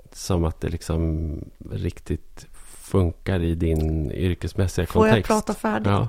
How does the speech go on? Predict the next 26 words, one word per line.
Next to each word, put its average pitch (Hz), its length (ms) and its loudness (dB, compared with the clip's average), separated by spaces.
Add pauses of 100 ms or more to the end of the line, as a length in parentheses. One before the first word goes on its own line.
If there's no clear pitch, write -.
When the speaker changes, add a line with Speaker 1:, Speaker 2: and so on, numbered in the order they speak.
Speaker 1:
ja, 104 140 0 (360)
visst. - 340 -8 (600)
Det - 60 -2
Speaker 2:
Eh. 190 220 6
Speaker 1:
kommer 117 140 8
en 92 160 6
liberal 92 400 4
knorr. - 440 0 (720)
Speaker 2:
Ja, 285 680 10
alltså, 254 440 2
det 220 140 0
vet 311 340 2
jag 277 100 2
inte 196 160 0
om 185 160 4
det 170 80 6
gör, 156 360 8
men 202 400 6 (280)
i 277 240 8
det 269 80 6
här 165 240 4
så - 140 2
ingår 165 500 4
ju 160 80 6
också - 300 -2
att, - 480 2